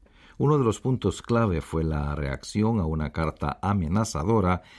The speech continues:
que había enviado la Embajada de China, que sugería represalias contra empresas checas en caso de que el hoy difunto presidente del Senado,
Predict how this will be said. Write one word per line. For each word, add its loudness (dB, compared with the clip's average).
que -6
había 0
enviado 0
la 2
Embajada -2
de -6
China, -2
que 0
sugería 2
represalias 0
contra 2
empresas -2
checas -4
en -6
caso -6
de -4
que -6
el -4
hoy 2
difunto -2
presidente -4
del -2
Senado, -2